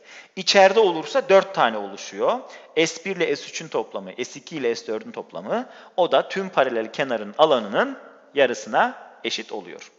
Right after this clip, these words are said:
Bakın çocuklar, içeride bir P noktası köşeye birleştirilmiş.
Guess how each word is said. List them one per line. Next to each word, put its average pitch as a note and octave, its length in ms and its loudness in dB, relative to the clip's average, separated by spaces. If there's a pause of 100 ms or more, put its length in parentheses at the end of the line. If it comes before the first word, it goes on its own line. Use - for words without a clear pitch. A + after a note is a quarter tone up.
(180)
Bakın A#3 240 2
çocuklar, G#3+ 500 -2 (840)
içeride G#3 440 6
bir F3 120 -2
P D#3+ 240 4
noktası A#2+ 360 -8
köşeye D#3+ 380 -4
birleştirilmiş. A2 840 -6